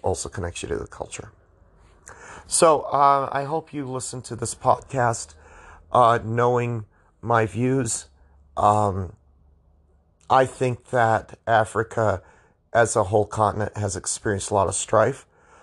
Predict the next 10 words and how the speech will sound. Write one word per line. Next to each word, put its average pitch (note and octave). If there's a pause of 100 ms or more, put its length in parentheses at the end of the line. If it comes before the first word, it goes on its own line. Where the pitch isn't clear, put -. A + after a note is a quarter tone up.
(180)
White C3
people C3
have C3+
fucked -
up E2+
a D#2+
lot E2+
of -
things. - (2000)
But A#2+